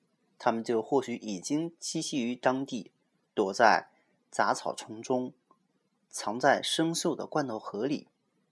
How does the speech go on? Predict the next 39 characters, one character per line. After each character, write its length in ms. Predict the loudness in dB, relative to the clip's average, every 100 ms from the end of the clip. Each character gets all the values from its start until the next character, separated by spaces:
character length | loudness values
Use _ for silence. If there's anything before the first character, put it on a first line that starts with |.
| _ _ _ _ _ _ _
如 160 | 0 2
果 80 | 2
把 160 | -2
房 260 | -8 -10 -10
子 240 | -8 -8 -6
拆 300 | -4 -2 -2
掉， 300 | -2 -4 -10 _ _ _ _ 2
再 320 | 6 6 2
就 280 | -2 2 2
地 220 | 2 -6
建 260 | -2 -2 0
造 180 | -2 -2
一 140 | -4
座 300 | 0 0 -2 _ _ _ _ _ -4
容 240 | -2 0
纳 180 | -2 -4
五 140 | -6 -6
十 160 | -8 -2
户 160 | -2
人 180 | -2 -2
家 160 | -4 0
的 100 | -2
楼 200 | 0 -2
房， 320 | -4 -10 -14 _ _ _ _ _ _
那 100 | -4
么 80 | -4
他 100 | -6
们 100 | -10
的 60 | -6
数 260 | -4 -2 -2
目 280 | -4 -10 -18 _ _ _
肯 160 | -12 -6
定 120 | -4
也 120 | -4
会 120 | -6
相 280 | -6 -2 -2
应 100 | -4
增 200 | -8 -8
长， 160 | -8